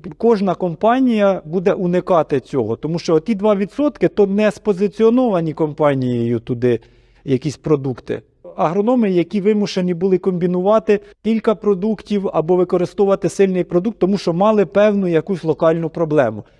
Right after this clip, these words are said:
Але типово, що більша частина використовує доступний ціновий сегмент. Чому? По-перше, це захист нижнього яруса. Нижній,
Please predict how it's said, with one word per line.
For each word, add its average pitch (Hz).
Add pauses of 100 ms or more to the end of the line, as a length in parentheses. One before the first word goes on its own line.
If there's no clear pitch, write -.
Але 160
типово, 247
що - (400)
більша 202
частина 262
використовує 202
доступний 175
ціновий 175
сегмент. 143
Чому? 233 (1040)
По-перше, 247
це 175
захист 196
нижнього 180
яруса. 120
Нижній, 208